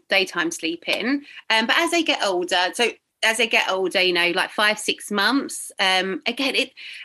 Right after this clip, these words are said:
again, it all just depends. Like, if you want your child to sleep in a cot or if you're happy for your child to sleep in a pram. Um, either way, um, you know,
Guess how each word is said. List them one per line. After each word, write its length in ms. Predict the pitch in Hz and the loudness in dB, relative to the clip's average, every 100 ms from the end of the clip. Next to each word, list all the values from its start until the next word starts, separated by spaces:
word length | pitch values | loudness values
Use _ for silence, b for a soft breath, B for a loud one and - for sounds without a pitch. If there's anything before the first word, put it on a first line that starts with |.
| 240 | -2
again, 240 | 302 339 | 2 4
it 100 | 339 | 4
all 160 | 294 269 | 2 2
just 220 | 262 - | 0 -2
depends. 680 | 247 - 202 165 160 165 - | -6 -2 0 2 2 0 -4
Like, 320 | 196 180 180 - | -2 -2 -2 -2
if 180 | 220 220 | -2 0
you 100 | 220 | -2
want 180 | 196 - | -2 0
your 220 | 190 190 | -2 -2
child 300 | - 202 185 | -4 -2 -2
to 80 | 185 | -4
sleep 320 | - 185 180 | -6 -6 -4
in 100 | 180 | -4
a 60 | 180 | -4
cot 400 | - 294 294 - | -4 0 0 0
or 140 | 214 190 | -4 -4
if 80 | |
you're 80 | 190 | -4
happy 340 | 180 190 190 190 | -6 -6 -4 -8
for 140 | - | -4
your 80 | 170 | -6
child 280 | 180 175 170 | -2 -4 -4
to 60 | |
sleep 360 | - - 175 - | -12 -8 -8 -4
in 120 | 170 | -4
a 80 | 160 | -4
pram. 520 | 156 247 240 226 226 B B B B | -4 0 4 4 2 B B B B
Um, 240 | 214 202 208 | 0 0 2
either 280 | - 302 294 | 2 2 2
way, 540 | 240 175 170 175 165 - - | 2 2 4 2 0 -4 -6
um, 280 | 190 185 180 | -2 0 -2
you 120 | - 202 | -2 0
know, 240 | 175 175 | 0 -2